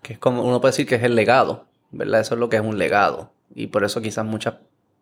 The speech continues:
uno tiene un instinto de dejar un legado de alguna forma. Eh, no solo es genético, es también, eh, es cultural,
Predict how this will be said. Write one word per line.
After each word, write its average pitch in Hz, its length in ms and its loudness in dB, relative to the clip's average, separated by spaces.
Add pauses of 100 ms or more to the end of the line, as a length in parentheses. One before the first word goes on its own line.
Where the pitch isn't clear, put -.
uno 117 400 -4
tiene 117 160 -2
un 120 80 -2
instinto 120 400 0
de 110 120 6
dejar 110 240 4
un 120 100 2
legado 120 320 6
de 110 60 4
alguna 104 280 -2
forma. 117 440 -6 (1200)
Eh, 113 420 0
no 123 240 0
solo 143 300 6
es 131 100 2
genético, 110 680 -2 (300)
es 110 260 -4
también, 113 720 0 (200)
eh, 101 800 -4
es 110 160 -16
cultural, 113 1040 0